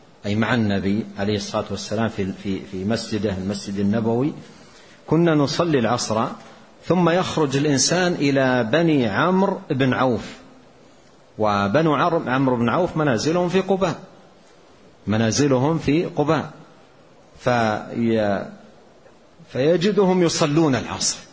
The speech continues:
يجدهم يصلون العصر،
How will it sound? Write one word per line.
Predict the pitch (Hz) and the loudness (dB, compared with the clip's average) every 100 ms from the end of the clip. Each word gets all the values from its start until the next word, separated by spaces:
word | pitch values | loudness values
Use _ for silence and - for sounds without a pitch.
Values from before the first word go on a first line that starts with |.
| - - - - - - - - - - - - - - | -20 -20 -20 -20 -20 -20 -20 -20 -20 -20 -20 -20 -10 -2
يجدهم | 135 127 156 135 123 160 170 - - - - - - - - - | 0 2 2 2 2 0 -2 -10 -20 -20 -20 -20 -20 -20 -20 -8
يصلون | 123 117 139 131 160 139 | -4 0 2 2 2 2
العصر، | 107 117 117 101 | 0 -2 -2 -4